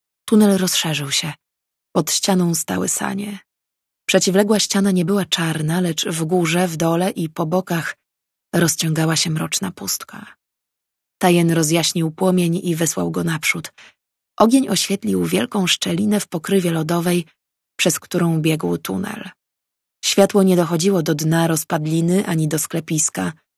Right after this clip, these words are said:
a szczelina zakrzywiała się w obie strony, więc nie było widać, jak daleko sięga. Brzegi rozpadliny łączył most. Dźwigary wchodziły głęboko w ściany po obu stronach,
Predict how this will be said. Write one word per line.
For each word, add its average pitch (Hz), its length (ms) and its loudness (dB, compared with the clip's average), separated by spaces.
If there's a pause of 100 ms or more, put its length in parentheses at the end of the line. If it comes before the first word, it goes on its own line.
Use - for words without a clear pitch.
(340)
a 185 160 4
szczelina 202 520 2
zakrzywiała 175 600 0
się 165 160 -2
w 160 60 -10
obie 170 280 0
strony, 180 460 -2 (640)
więc 175 300 4
nie 175 120 2
było 165 240 4
widać, 156 320 0
jak 156 180 -2
daleko 165 340 -6
sięga. - 640 -6 (3000)
Brzegi 185 360 4
rozpadliny 185 640 2
łączył 170 440 0
most. 160 560 -2 (520)
Dźwigary 170 500 4
wchodziły 160 420 2
głęboko 156 480 2
w - 80 -6
ściany 165 440 0
po 170 160 -2
obu 165 220 0
stronach, 170 600 0